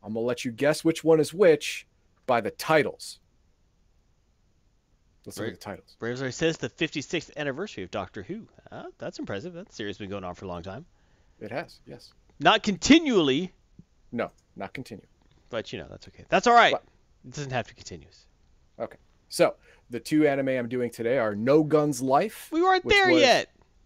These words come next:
Speaker 1: Oh, come on. I told you. P-, go get there.
Speaker 2: We are still in the talking phase, where we're talking
Speaker 1: Oh.
Speaker 2: about what we've done.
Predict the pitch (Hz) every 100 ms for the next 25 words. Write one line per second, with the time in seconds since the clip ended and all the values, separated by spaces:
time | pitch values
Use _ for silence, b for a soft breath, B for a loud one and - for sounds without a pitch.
0 | _ _ - 214 120 - 277 359 92 _
1 | - 131 247 208 113 _ 131 - 190 247
2 | 240 - _ 165 185 294 277 254 233 190
3 | 220 214 - - 214 202 165 175 165 -
4 | 196 - 147 - 135 92 - - - _
5 | _ 160 156 269 226 165 151 143 143 135
6 | 165 156 110